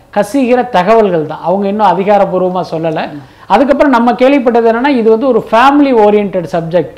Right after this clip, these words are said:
அப்படிங்கிறது தான் நமக்கு கிடைத்த தகவல். நீங்க கூட கேள்விப்பட்டிருப்பீங்க, இதுல விஜய்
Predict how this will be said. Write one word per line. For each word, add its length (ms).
அப்படிங்கிறது 400
தான் 140
நமக்கு 360
கிடைத்த 560
தகவல். 340
நீங்க 200
கூட 240
கேள்விப்பட்டிருப்பீங்க, 680
இதுல 260
விஜய் 440